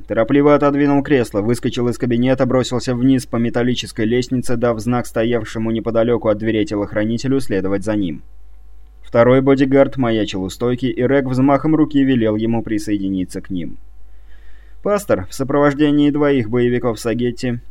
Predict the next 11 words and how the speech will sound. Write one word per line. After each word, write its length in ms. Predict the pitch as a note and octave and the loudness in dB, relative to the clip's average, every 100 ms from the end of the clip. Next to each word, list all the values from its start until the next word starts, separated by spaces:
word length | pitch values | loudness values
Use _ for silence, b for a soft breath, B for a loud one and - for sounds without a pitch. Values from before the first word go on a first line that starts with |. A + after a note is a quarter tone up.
| - | -8
неторопливо 640 | A#2 A#2+ C3 C3 D3 C#3 | -6 0 0 0 0 -2
прошёл 400 | C3 - C3+ B2 | -2 -4 -2 -4
в 60 | B2 | -2
зал, 280 | A2+ G2 E2 | 0 0 0
изображая 640 | G2+ G#2 G#2+ G#2+ G2+ G2+ | -2 -4 0 0 2 2
радушного 520 | G2+ F#2+ F#2 - F#2+ F#2+ | 2 0 -4 -6 -6 -4
хозяина. 580 | G#2 F#2 F2 C#2 B1+ - - - - - - - - - - - - - - - A#2+ | -6 -4 -6 -6 -12 -14 -16 -18 -18 -16 -16 -14 -14 -16 -18 -18 -14 -14 -14 -12 -2
Орманд 500 | D3 D#3 D3+ C3+ C3+ | 2 4 4 2 0
двинулся 480 | C3+ D3+ C3+ B2+ | 2 4 2 0
ему 160 | C3 C3 | 0 2
навстречу. 600 | C3 C3 - A2+ D#2 C#2+ | 2 0 -4 -4 -4 -8